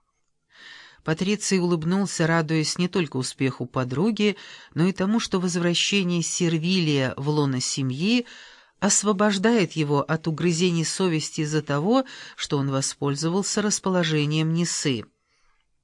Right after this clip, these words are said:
«Ох, Аврелий, просто не знаю, как тебя благодарить», щебетала знатная дама.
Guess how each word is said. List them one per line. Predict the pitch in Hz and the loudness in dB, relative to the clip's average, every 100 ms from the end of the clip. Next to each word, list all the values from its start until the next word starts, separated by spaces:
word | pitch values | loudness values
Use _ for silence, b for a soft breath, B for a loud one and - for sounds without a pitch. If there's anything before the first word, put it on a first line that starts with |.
| _ _ _ _ _ _ _ _ _ _ _ _ _ _ _ _ _ - | _ _ _ _ _ _ _ _ _ _ _ _ _ _ _ _ _ 4
«Ох, | 226 - | 6 6
Аврелий, | 170 151 147 131 127 123 B B B B B B - | 2 2 0 0 -2 -6 B B B B B B 4
просто | 262 269 - 233 | 6 6 6 4
не | 226 | 4
знаю, | 196 226 240 214 | 6 6 6 6
как | 254 247 | 4 2
тебя | - 190 170 175 | 2 2 4 4
благодарить», | 160 151 143 139 151 143 - - | 4 2 2 2 2 0 -4 0
щебетала | - 175 151 170 202 175 | 2 2 2 2 4 4
знатная | 147 151 147 156 147 | 4 2 2 0 0
дама. | 139 135 127 113 | 2 2 2 -2